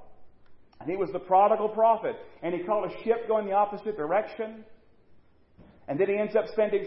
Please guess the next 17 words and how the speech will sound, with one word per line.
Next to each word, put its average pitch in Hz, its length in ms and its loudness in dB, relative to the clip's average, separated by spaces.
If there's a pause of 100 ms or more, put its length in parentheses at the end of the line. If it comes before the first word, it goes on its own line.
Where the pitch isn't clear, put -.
(140)
time 196 360 2
in 180 100 -4
the 165 80 0
whale 190 320 6
motel. 202 800 6 (1400)
And 117 80 -4
then 175 100 4
he 190 100 -2
finally 208 360 4
goes 214 400 10
and 190 80 -4
he 180 60 2
begins 196 340 2
to 175 120 -2
preach. 214 420 4
And 175 180 0
God 220 400 10